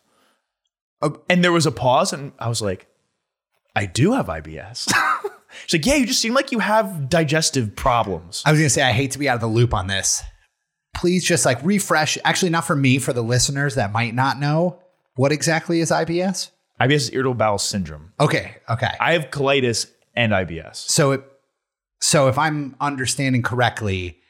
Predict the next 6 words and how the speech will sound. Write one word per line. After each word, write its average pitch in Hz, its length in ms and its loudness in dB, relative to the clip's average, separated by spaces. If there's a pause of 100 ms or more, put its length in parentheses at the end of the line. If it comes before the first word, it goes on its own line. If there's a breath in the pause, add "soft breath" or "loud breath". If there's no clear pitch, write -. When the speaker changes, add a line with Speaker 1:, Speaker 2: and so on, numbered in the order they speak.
(200)
Speaker 1:
I 135 140 4
B 131 200 0
S 123 320 0
is 107 580 0 (1300 soft breath)
permanent 143 420 2
diarrhea? 123 540 0